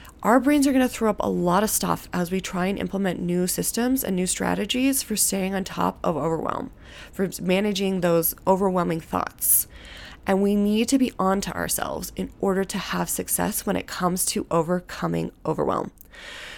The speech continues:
So that is what I have for you guys today. I hope you found it helpful. If you need help in this area, please, please reach out to me. I actually have a few slots open for one-on-one sessions.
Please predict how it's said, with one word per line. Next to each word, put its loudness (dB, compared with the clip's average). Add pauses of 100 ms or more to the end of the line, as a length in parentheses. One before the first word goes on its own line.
So 2
that 8
is 4
what 2
I 4
have 0
for 0
you 2
guys 0
today. -2
I -6
hope -2
you 0
found -2
it -4
helpful. 2 (500)
If -8
you 2
need 2
help -2
in 0
this 0
area, -2
please, -2
please -4
reach -2
out 0
to -4
me. -4 (340)
I 0
actually 2
have 0
a 2
few -2
slots -2
open 0
for -2
one-on-one 0
sessions. 0